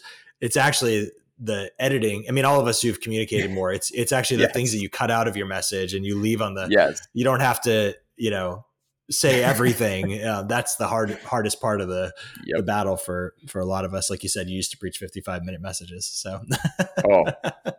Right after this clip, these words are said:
Speaker 2: bro, I go back and listen. And even so, we were just celebrating at this celebration weekend. We were giving, uh, Pastor Pat a hard time because his first two sermons, the first one was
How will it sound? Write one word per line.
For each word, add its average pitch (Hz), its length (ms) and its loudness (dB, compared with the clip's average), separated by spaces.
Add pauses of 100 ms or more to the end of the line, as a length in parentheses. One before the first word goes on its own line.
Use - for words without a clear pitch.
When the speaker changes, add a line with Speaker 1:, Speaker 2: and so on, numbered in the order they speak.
Speaker 2:
bro, 87 400 2 (480)
I 117 140 6
go 131 140 4
back 120 220 8
and 101 160 -2
listen. 104 640 -4
And 113 140 4
even 127 320 2
so, 107 320 4
we 113 220 4
were 113 80 4
just 117 200 2
celebrating 101 600 4
at 92 180 2
this 90 320 -6
celebration 95 460 0
weekend. 87 240 -2
We 87 80 0
were 87 60 -2
giving, 87 380 -2
uh, 80 120 0
Pastor 87 340 0
Pat 82 240 2
a 80 80 2
hard 82 220 0
time 85 180 -2
because 82 320 -4 (380)
his 113 160 0
first 127 280 2
two 127 140 -2
sermons, 101 440 0
the 98 100 -2
first 120 320 0
one 131 240 2
was 95 240 0